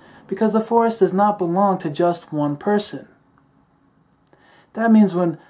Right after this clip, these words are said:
our client, Miss Goldilocks, was eating that pudding, she was eating berries and other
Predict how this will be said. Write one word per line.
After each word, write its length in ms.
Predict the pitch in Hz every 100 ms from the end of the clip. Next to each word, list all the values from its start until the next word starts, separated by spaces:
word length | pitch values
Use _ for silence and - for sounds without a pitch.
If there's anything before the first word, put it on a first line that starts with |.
| _ -
our 220 | 226 233
client, 640 | 220 - 180 180 160 147 - _ _ _ _ -
Miss 280 | 196 196
Goldilocks, 840 | - 175 170 156 151 143 143 - -
was 200 | 165 165
eating 520 | 196 202 214 180 143 - _ -
that 260 | 160 147
pudding, 460 | - 190 165 143 135 _ _ _ _
she 160 | - 220
was 180 | 226 185
eating 400 | 190 185 180 - _
berries 800 | 151 147 160 190 170 156 156 - -
and 120 | 170
other 500 | 160 196 196 170 143